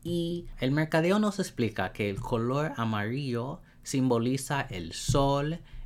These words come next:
y los poderes de, de vida que nos otorga. Y en el oriente también simboliza el centro del universo y la transición entre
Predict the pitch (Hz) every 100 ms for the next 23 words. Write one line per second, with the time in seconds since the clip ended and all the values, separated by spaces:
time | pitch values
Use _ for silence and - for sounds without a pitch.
0 | - - 110 107 101 98 101 92 - -
1 | 104 98 113 123 131 135 - 98 98 95
2 | 90 87 76 101 101 95 90 107 110 113
3 | 113 - 85 85 - - - - 101 101
4 | 135 143 156 180 262 - - - - -
5 | - - - 151 151 151 - 135 139 135
6 | 127 - - 135 127 135 175 202 185 -
7 | 151 160 190 - - - 143 135 131 143
8 | 147 151 147 143 135 127 117 117 - 120
9 | 117 107 98 - 113 110 113 110 95 90
10 | 87 113 127 - - 131 - 104 95 -
11 | 110 110 117 - - 123 131 131 - -
12 | 113 120 123 131 135